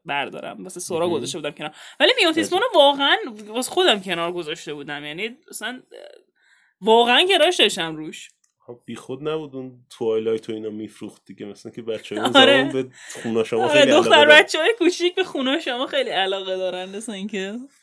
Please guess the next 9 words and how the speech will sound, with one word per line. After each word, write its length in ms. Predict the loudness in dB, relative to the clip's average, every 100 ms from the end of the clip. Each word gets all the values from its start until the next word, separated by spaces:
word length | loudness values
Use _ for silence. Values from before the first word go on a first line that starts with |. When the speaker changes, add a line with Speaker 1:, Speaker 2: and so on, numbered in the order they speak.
| _ -20 -20 -6
Speaker 1:
نمی‌دونم. 500 | -4 -4 -6 -10 -12 _ _ -20 _ -2
Speaker 2:
آره، 220 | 0 2
و 100 | 2
حالا 240 | 2 2 2
که 220 | 0 -2
صحبت 480 | -2 -10 -8 -8 -8
وامدمون 640 | -4 -2 0 0 0 -4
شد، 320 | -4 -4 -4
این 140 | -6